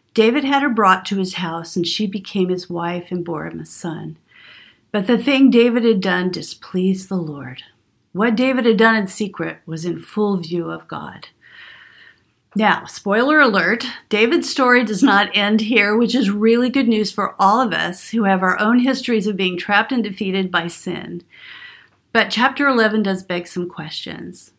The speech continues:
Where am I vulnerable to the lion? Am I isolated? Am I growing apathetic spiritually? Am I focusing on things that are harmful for my soul, ignoring warnings? I can be honest to God about my temptations.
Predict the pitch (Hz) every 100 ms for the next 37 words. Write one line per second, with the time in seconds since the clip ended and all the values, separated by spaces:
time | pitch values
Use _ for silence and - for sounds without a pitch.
0 | _ _ _ _ 196 226 339 370 208 208
1 | 190 190 180 185 185 170 170 - 175 165
2 | 160 165 175 170 180 185 _ _ _ _
3 | _ - 208 196 208 - 202 220 269 254
4 | 269 294 311 - - 175 175 175 160 160
5 | 180 180 196 - 196 233 233 - 220 214
6 | 214 262 277 277 185 151 - 180 190 226
7 | 247 220 220 214 214 247 269 226 180 170
8 | 175 190 214 233 214 190 170 170 - 190
9 | 247 302 - - _ 202 202 202 214 196
10 | 175 185 220 285 302 - - _ - -
11 | - - - _ _ _ 240 339 349 285
12 | 247 - 208 240 269 269 277 269 180 196
13 | 208 208 180 180 185 175 170 185 175 185
14 | 175 - 165 156 156 -